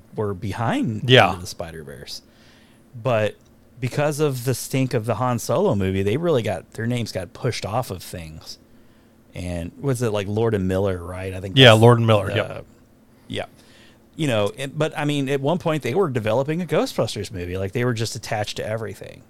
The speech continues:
Speaker 1: And then all of a sudden, you know, like, "Oh, they got fired from the Solo movie." Whoa,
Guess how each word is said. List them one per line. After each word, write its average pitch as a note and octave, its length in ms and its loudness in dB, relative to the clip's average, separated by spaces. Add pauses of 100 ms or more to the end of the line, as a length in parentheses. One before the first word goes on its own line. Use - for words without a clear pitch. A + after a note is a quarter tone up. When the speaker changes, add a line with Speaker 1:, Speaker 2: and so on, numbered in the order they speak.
(220)
Speaker 1:
And G2+ 160 -4
then G2+ 300 -2 (420)
all F#2+ 220 2
of B2+ 100 0
a E3 80 2
sudden, F3+ 460 0
you A#2+ 120 0
know, A#2 200 2
like, G2 280 -2 (240)
"Oh, B3 200 2
they F3 100 2
got D#3 160 -2
fired D3 320 -2
from D3 260 -6
the C#3 480 2
Solo D3+ 380 0
movie." F#2+ 280 -4
Whoa, G2 160 -6